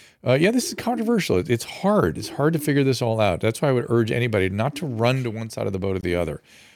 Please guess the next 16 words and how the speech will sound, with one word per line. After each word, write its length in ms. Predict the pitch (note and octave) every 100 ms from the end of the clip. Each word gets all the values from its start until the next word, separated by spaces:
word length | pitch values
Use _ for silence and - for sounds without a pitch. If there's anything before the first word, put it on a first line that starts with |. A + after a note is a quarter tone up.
| _ -
Uh, 200 | F#2 F#2
let's 140 | G2 -
just 200 | D#3 -
kinda 260 | F3+ F3
navigate 560 | A#2+ A2+ C3+ C3 A#2+ A2+
all 160 | G#2 G2+
through 220 | - G#2
this 180 | F#2 E2+
together. 480 | G2+ F2 E2 D2+
And 100 | E2
like, 160 | F#2+ G2
like, 220 | G#2+ G#2 - G#2+
like 220 | G#2 G#2
the 100 | A2
last 280 | A2+ A2+ -
caller, 420 | D3 D3+ A2